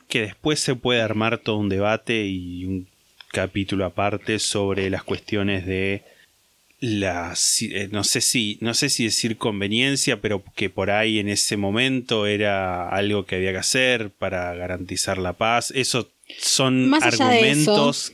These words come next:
Speaker 1: que no, no
Speaker 2: más allá de eso,
Speaker 1: Sí.
Speaker 2: yo creo que no solamente se trata de, de poner tras las rejas o en prisión de cualquier tipo
Speaker 1: Sí.
Speaker 2: a los responsables, sino también de, de a-, dar una validación, si se quiere,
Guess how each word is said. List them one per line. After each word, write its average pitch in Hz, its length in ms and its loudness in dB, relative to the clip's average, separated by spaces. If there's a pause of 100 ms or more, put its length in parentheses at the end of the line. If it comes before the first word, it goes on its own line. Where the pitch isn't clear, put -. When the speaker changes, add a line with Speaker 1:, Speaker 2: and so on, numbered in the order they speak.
Speaker 1:
que 95 520 2
no, 101 580 2
no 92 880 0 (100)
Speaker 2:
más 254 240 2
allá 226 220 2
de 190 120 4
eso, 175 360 0 (480)
Speaker 1:
Sí. - 180 -4
Speaker 2:
yo 220 140 2
creo 240 140 4
que 208 80 0
no 202 80 2
solamente 202 380 2
se 196 120 0
trata 185 300 2
de, 170 340 2 (160)
de 170 180 -2
poner 180 460 -2 (540)
tras 160 220 -4
las 165 200 -8
rejas 190 480 0
o 185 80 2
en 170 140 0
prisión 185 460 0
de 185 100 2
cualquier 175 400 2
tipo 185 300 2
Speaker 1:
Sí. - 100 -2 (340)
Speaker 2:
a 196 80 0
los 180 120 2
responsables, 196 600 2
sino 196 180 -2
también 196 360 2
de, 208 340 4
de 175 400 4
a-, 190 180 2
dar 202 200 0
una 202 180 4
validación, 190 840 2
si 214 140 0
se 180 180 -2
quiere, 226 460 4